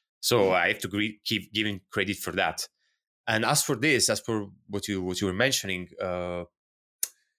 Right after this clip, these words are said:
Speaker 1: studying business. Well, I wouldn't say it's necessary to be successful.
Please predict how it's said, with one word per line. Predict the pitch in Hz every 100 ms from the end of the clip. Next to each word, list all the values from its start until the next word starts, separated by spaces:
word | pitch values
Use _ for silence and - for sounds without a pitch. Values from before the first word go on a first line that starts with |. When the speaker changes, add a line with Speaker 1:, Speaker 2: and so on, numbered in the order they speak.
| _ _ _ _ _
Speaker 1:
studying | - 170 202 165
business. | 143 - 87 82 - - - - - _ _ _ -
Well, | 160 101 -
I | 135
wouldn't | 185 196
say | - 143
it's | 117 -
necessary | 123 110 110 98
to | 87
be | 90
successful. | 90 - 78 - 65